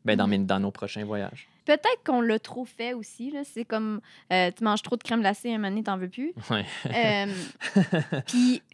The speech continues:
Speaker 2: puis c'est plate à dire, mais peut-être que le défi trois cent soixante-cinq, autant que je suis comme super contente de l'avoir fait, mais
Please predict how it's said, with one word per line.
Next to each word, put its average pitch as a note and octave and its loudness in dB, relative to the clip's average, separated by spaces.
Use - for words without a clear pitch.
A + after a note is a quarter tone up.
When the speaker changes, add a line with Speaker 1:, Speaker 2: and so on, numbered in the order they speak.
Speaker 2:
puis - -8
c'est C4 2
plate E4 2
à C#4+ 6
dire, B3+ -2
mais C4+ 4
peut-être F#4+ 0
que C4+ 2
le A#3 4
défi A#3+ -2
trois A#3+ -2
cent B3 -6
soixante-cinq, B3 -8
autant D4 2
que D#4 -2
je B3+ -4
suis A#3+ -4
comme A3+ 0
super E4 -4
contente A#3+ 0
de A#3 0
l'avoir G3+ 6
fait, C4 -2
mais A3+ -4